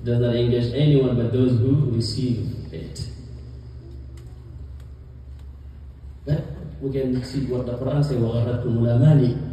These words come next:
حَتَّى جَاءَ أَمْرُ اللَّهِ وَغَرَّكُمْ بِاللَّهِ الْغَرُورُ." وَغَرَّكُمْ بِاللَّهِ الْغَرُورُ.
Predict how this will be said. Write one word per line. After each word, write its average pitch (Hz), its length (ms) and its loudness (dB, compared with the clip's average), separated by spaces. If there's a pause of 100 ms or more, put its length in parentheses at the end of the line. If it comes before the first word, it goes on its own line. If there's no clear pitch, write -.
(380)
حَتَّى 120 320 0
جَاءَ 120 200 6
أَمْرُ 147 380 6
اللَّهِ 117 200 0 (480)
وَغَرَّكُمْ 123 540 2
بِاللَّهِ 92 240 0
الْغَرُورُ." - 1700 -10
وَغَرَّكُمْ 135 520 2
بِاللَّهِ 101 200 -6
الْغَرُورُ. - 240 -12